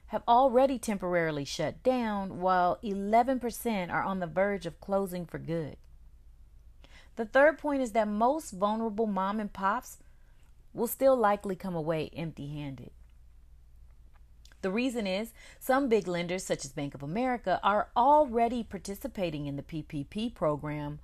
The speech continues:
but they're only lending to small businesses that already have a business lending and business deposit relationship with the bank. Critics cite that the demand for these loans exceed their supply,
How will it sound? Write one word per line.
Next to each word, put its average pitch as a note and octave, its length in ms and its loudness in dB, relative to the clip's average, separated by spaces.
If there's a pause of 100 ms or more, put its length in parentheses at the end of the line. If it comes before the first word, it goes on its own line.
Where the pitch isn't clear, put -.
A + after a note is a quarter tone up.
(600)
but C4+ 160 2
they're D4 180 2
only D#4 320 0
lending B3 440 0
to G3 80 -10
small A3 320 -2
businesses A3 640 -2
that F3+ 200 0
already A#3+ 440 0
have F3 200 -2
a E3+ 80 -2
business G#3 560 -4
lending F#3+ 600 -4 (280)
and F#3+ 220 -4
business F3+ 520 -4 (440)
deposit G#3 640 -4
relationship G3+ 840 -4
with - 100 -14
the - 80 -14
bank. - 400 -14 (1600)
Critics G3+ 400 -2
cite G3+ 320 -2 (360)
that F#3 140 4
the F3+ 60 -12
demand G3+ 440 -2
for B3 80 -4
these G#3 240 -4
loans G3 380 -4
exceed B3 680 -4
their G#3 140 2
supply, G#3 720 -6